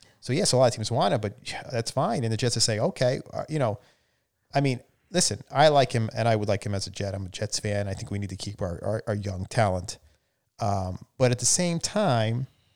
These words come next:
if somebody offers a crazy amount of drafts picks, I mean, I would trade him. But, you know, it has to be a team that's gonna offer a really, a large amount for a safety. And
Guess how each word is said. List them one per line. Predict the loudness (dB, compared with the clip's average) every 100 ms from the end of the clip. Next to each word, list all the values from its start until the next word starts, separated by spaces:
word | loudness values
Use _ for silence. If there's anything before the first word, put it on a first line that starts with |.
| _
if | -2 2
somebody | 2 2 0 -2
offers | 0 0 0 -2
a | -2
crazy | 0 0 2 2
amount | 2 2 0
of |
drafts | -2 -2 0 0 2 0 -2 _
picks, | -8 -6 -4 -6 -8 _ _ _ _ _ _ _
I | 0
mean, | 0 0 0
I | 0
would | 0 -2
trade | -2 -2
him. | -2 -4 -6 -10 _ _ _
But, | -2 -2 -2 -8 _ _
you | -4 0
know, | 2
it | 0 2
has | 2 2
to |
be | 0
a |
team | -2 -2
that's | 0 0
gonna | 0
offer | 2 2 0
a | -6 -6
really, | -6 -6 0 4 4 4
a | 4
large | 4 4 2
amount | 0 0 0 -4
for | -4 0
a |
safety. | 2 2 0 -4 -12
And | -12 -16